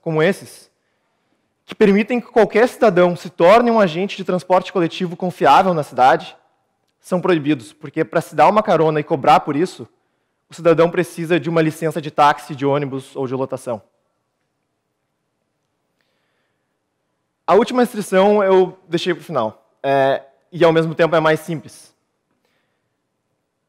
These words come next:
que é de construir edifícios. Porto Alegre enfrenta um problema sério hoje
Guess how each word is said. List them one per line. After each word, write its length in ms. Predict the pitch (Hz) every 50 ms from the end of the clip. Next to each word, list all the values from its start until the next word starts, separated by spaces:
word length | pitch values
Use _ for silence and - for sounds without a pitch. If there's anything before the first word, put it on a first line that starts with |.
| _ _ _ _ _
que 140 | _ - 196
é 80 | 175 175
de 100 | - -
construir 320 | 196 190 - - 165 185
edifícios. 680 | 185 - - - 156 131 - - - - - _ _ _ _ _ _ _ _ _ _ _ _ _ _ _ _ _ _ _ _ _ _ _ _ _ _ _ _ _ _ _
Porto 200 | - 196 196 247
Alegre 340 | 233 202 175 185 214 233 226
enfrenta 300 | 214 - 196 196 202 214
um 40 | 190
problema 360 | 214 190 170 180 190 202 185
sério 400 | - - - 160 160 170 160 135
hoje 360 | 123 127 135 139 160 156